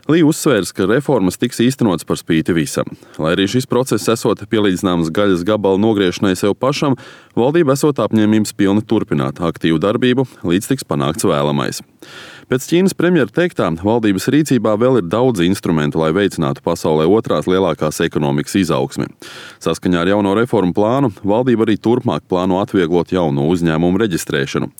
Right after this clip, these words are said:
Iepriekš šādas programmas dēļ jauno uzņēmumu skaits jau ir dubultojies. Tā kā kopš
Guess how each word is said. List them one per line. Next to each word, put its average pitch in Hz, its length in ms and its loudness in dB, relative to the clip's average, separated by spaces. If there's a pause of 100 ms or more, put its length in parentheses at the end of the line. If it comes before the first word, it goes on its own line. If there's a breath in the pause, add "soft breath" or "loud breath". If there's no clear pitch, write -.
(420 loud breath)
Iepriekš 80 400 -2
šādas 80 220 -4
programmas 90 420 0
dēļ 95 300 0
jauno 95 260 2
uzņēmumu 87 400 0
skaits 117 380 -2
jau 78 160 0 (100)
ir 85 80 0
dubultojies. 73 800 -2 (480 loud breath)
Tā 69 160 -4
kā 73 160 -2
kopš 73 300 -2